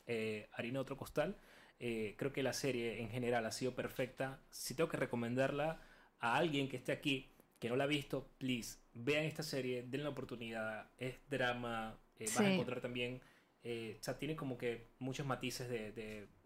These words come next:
Speaker 1: Es una, es una serie realmente espectacular.
Speaker 2: En este episodio se, se, obviamente se, se extrañó un poquito el tema de, de repente uno que otro infectado, pero siento que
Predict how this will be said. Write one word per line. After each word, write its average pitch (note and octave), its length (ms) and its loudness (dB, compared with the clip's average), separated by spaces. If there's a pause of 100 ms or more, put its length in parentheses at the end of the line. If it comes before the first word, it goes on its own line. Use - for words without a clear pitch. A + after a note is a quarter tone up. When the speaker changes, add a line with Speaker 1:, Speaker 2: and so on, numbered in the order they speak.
(400)
Speaker 1:
Es D3 120 2
una, D#3+ 140 4
es - 100 -2
una D#3+ 160 6
serie D#3+ 220 6
realmente C#3+ 400 2
espectacular. A2+ 720 2
Speaker 2:
En C#4 180 6
este F4 160 8
episodio D#4 480 6
se, D4+ 160 6
se, A#3+ 420 4
obviamente D4+ 440 8
se, B3 280 8
se A#3 140 8
extrañó A3+ 360 8
un C4+ 60 6
poquito C4+ 320 8
el C4+ 120 6
tema B3+ 280 8
de, G#3 220 8
de G3 80 8
repente A3 400 8
uno B3+ 240 6
que A3 80 10
otro A3 200 8
infectado, A#3 480 8
pero A#3 160 8
siento C#4 300 8
que A3+ 320 6